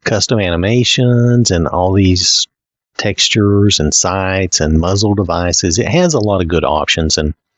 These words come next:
I probably didn't really show you everything, but I showed you most of it, and it's probably enough for you to tell if you're interested or not. If you have the level list,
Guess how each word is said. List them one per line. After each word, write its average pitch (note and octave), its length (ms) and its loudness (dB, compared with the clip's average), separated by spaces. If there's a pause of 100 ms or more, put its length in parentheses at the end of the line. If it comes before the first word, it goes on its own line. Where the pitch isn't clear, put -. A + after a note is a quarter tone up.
(360)
I C#3 100 -2
probably C3+ 260 0
didn't G2+ 440 2
really D3+ 420 4
show C3+ 220 0
you B2+ 240 4
everything, A2+ 720 2 (720)
but E3+ 120 2
I - 20 4
showed D#3+ 300 2
you A#2+ 80 2
most G#2+ 300 2
of G#2 160 2
it, G#2 40 2
and F#2 80 0
it's F2 140 -2
probably G#2 380 0
enough E2+ 320 -2
for - 100 -4
you D#2+ 200 2
to D#2+ 240 -2 (600)
tell F#2+ 380 -2
if D#2+ 160 -4
you're E2+ 140 -2
interested - 640 0
or D2+ 160 -2
not. C#2+ 420 -2 (580)
If - 160 -2
you A#2+ 100 2
have F#3 440 2
the D3+ 120 4
level A#2 680 2
list, A2+ 640 0